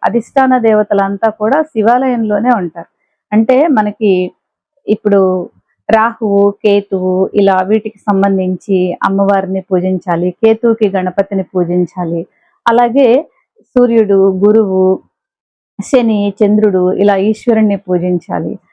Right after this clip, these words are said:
అట్లా అమ్మవారిని పూజించాలి. ఇట్లా కొన్ని గ్రహాలకు అమ్మవారు ఇలా ఉంటారన్నమాట.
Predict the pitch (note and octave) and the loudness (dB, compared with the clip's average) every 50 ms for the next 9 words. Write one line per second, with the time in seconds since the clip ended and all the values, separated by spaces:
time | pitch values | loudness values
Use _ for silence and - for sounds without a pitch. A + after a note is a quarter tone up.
0 | _ _ _ - A3+ A3+ - C#4+ C#4 B3+ C4+ D#4+ F#4+ - _ - - A3 A3+ A#3+ | _ _ _ -6 -6 -2 0 0 2 2 2 0 -2 -6 _ -4 0 2 2 2
1 | A#3+ A#3+ A3+ A3 G#3 F#3+ G3 G3 G3+ G3+ G3 F#3+ F#3 - - G3+ G3 F#3 F#3+ G3 | 4 2 2 0 0 -2 -4 -4 -4 -2 -4 -4 -4 -2 -2 0 0 2 0 0
2 | F#3+ - G3 F#3 E3+ E3 F3 F3+ F#3 F#3 - - G3+ G3 - - A3+ A#3 B3+ B3 | -2 -2 -4 -4 -4 -4 -2 -2 -4 -4 -2 -2 -4 -2 -2 0 0 2 2 2
3 | G#3+ A3+ A3 F3+ A3 G#3 G#3 A3+ A#3+ C4 A3 F#3+ F3+ F#3 G3 G3 G3 F#3 F3 E3+ | 2 0 -2 -2 -2 -2 -2 0 0 0 -2 -2 -2 -2 0 0 0 0 0 -2
4 | E3+ - - A#3 B3 C4+ C#4 C4 A#3 G#3 G#3 G3+ G#3+ G3+ F3+ E3 - - - - | -4 -4 -2 0 2 2 2 2 0 -2 -4 -4 -2 -2 -2 -4 -6 -8 -12 -16